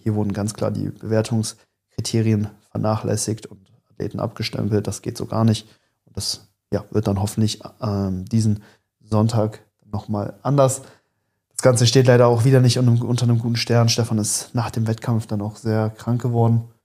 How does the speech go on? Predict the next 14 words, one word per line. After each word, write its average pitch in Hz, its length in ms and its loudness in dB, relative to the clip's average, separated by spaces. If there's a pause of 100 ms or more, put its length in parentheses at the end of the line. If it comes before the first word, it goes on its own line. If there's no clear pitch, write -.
(380)
und 107 340 -6
ihm 110 160 -2
geht's - 460 -6 (1040)
bis - 200 -2
heute, 120 580 4 (600)
ähm, 107 500 -2 (480)
immer 135 180 4
noch 127 120 2
nicht 127 160 -2
so 127 100 -6
gut. 127 240 -4 (320)
Ja, 117 220 -2
also 117 440 -8 (680)
Montag, 123 680 2